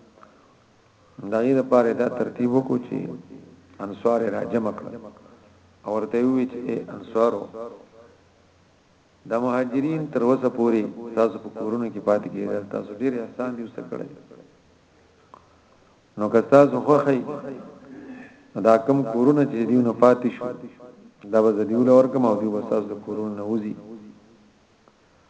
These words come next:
او که نه، تاسو په دې خفه یئ، دیو به بس د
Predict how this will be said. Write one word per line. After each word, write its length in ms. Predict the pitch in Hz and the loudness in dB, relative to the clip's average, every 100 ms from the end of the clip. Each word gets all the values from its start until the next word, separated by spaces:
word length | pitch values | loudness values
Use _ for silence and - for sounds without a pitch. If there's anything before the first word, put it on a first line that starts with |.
| _ _ _ _ _ _ _ _ - | _ _ _ _ _ _ _ _ 2
او 120 | 110 117 | 2 4
که 120 | 120 | 2
نه، 140 | 127 135 123 107 127 135 120 | 4 4 2 -2 -6 -12 0
تاسو 200 | 123 131 | 2 2
په 100 | - 110 | -2 0
دې 120 | 120 110 | 0 0
خفه 240 | 107 120 | 0 6
یئ، 160 | 131 151 - 123 135 147 - - 131 - _ - 107 | 8 6 2 -8 -8 -8 -14 -20 -20 -20 _ -10 0
دیو 120 | 139 139 | 6 8
به 100 | 127 113 | 8 6
بس 120 | 120 135 123 120 120 | 0 -2 -8 -10 -12
د 40 | 113 | -10